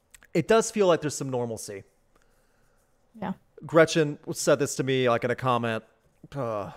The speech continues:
Speaker 1: couple days ago. We're getting tour announcements, festival updates, new music announcements.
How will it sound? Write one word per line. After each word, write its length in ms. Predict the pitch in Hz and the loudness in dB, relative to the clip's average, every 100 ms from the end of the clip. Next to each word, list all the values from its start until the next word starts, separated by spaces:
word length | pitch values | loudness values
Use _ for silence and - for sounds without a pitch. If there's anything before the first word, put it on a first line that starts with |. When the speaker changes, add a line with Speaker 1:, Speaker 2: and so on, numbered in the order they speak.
| - | -6
Speaker 1:
couple 200 | - 120 | -6 -4
days 240 | 110 110 - | -6 -8 -6
ago. 380 | 117 107 107 - _ _ | -4 -4 -6 -12 _ _
We're 80 | 135 | -8
getting 220 | 123 117 | -2 -2
tour 320 | 104 - 151 156 | -4 -2 2 2
announcements, 680 | 151 147 - 143 131 - - _ | 2 -2 -4 -6 -6 -12 -18 _
festival 460 | _ 160 - 139 143 | _ -2 -2 -2 2
updates, 680 | 143 - 139 135 127 - 139 | 2 2 0 0 -2 -10 -12
new 280 | 139 139 135 | -8 -6 -4
music 360 | 139 151 151 | -4 -4 -4
announcements. 800 | 147 139 135 - 139 127 - - | -2 0 -2 -2 -4 -2 -6 -10